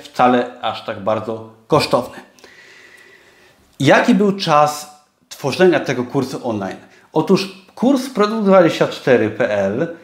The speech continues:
tworzyłem, myślę, że około kilku tygodni i zacząłem go stworzyć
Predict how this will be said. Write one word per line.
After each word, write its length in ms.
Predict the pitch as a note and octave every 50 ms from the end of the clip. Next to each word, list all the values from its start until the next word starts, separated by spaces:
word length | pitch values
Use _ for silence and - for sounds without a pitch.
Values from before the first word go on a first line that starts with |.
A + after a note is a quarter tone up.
| _ _ _ _
tworzyłem, 520 | - - D#3 C#3 B2 C#3 F3 F#3 F3 E3+
myślę, 240 | D#3+ D#3+ - - D3+
że 140 | C3 E3+ -
około 360 | F#3+ - - D3 C3 C3 B2+
kilku 340 | B2+ - C3+ B2 B2 C3 B2+
tygodni 540 | - B2+ B2 B2 A#2 G#2+ - A2 - - E3
i 60 | D3+
zacząłem 420 | B2+ D3 C#3+ - - - A#3+ A3
go 100 | G3 G#3
stworzyć 800 | F#3+ - - - - - F3+ F#3 F3+ F3+ F3+ F3+ F3+ F3+ - -